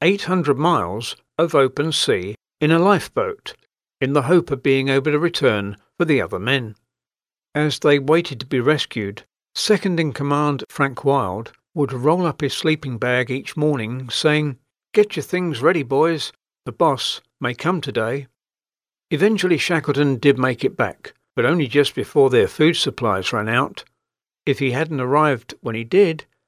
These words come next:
it would have been a very different story. And that gets me thinking. In contrast to the adventurous insecurity of that situation, we as Christians have more than a mere longing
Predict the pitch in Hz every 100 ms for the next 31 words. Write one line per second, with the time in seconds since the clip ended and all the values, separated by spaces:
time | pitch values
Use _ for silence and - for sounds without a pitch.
0 | _ 151 175 156 139 165 143 123 - -
1 | 147 123 180 104 113 131 - 123 - -
2 | 160 117 98 104 _ _ _ _ _ _
3 | _ 156 185 294 214 208 - 185 - 165
4 | 123 - 90 101 _ _ _ _ _ -
5 | 131 107 - 165 202 - 139 131 120 -
6 | 120 113 104 131 135 - 135 110 - -
7 | 147 131 135 - 147 139 123 160 131 -
8 | 131 - - - - 127 139 131 - 104
9 | 117 _ _ _ _ 156 151 - - 165
10 | - 131 113 120 - 135 123 - - 135
11 | 180 165 120 120 123 131 123 127 143 104
12 | 98 113